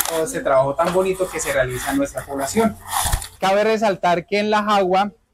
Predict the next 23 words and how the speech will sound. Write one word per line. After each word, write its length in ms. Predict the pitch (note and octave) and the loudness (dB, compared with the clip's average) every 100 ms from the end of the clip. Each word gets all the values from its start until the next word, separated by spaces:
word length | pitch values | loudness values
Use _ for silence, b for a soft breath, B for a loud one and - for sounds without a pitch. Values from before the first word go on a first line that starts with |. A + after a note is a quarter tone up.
| _ - | _ -4
la 140 | E3+ | 0
Asociación 420 | E3+ F3 F3 E3+ | 0 0 0 0
de 60 | E3+ | 0
Artefique 600 | G3+ F#3+ D#3+ E3+ D#3+ F#3 | 2 2 -2 -4 -4 -4
no 260 | F#3+ F#3 G3 | -2 0 2
es 80 | G3 | 2
la 160 | G3+ | 2
única, 680 | G#3+ A3 G3+ F#3+ F#3 F#3 E3+ | 2 2 0 0 0 0 -8
eh, 320 | C#3+ C#3 C3+ C3 | -8 -6 -4 -6
el, 220 | C#3 D#3 | -6 -4
el 160 | E3 F3 | -2 0
único 300 | G3+ G#3+ F#3+ | 0 0 2
grupo 300 | F3+ F3+ G3 | 0 0 -2
familiar 500 | G3+ F#3 D#3 D3+ D3+ | -2 -2 -2 -2 -2
que 140 | F3+ | -6
se 80 | F3 | -8
encuentra. 480 | C#3 E3 F3+ F#3+ F#3 | -6 -4 -4 -2 -2
También 280 | D#3 D3 C3 | -2 -2 -4
tenemos 380 | D3 D3 D3 | -4 -2 -4
el 140 | D3+ C3+ | -4 -6
hechizo 300 | - B2 C3+ | -8 -10 -8
del 140 | B2 | -6
fique, 500 | - G3 E3+ F3 E3+ | -4 -4 -4 -6 -6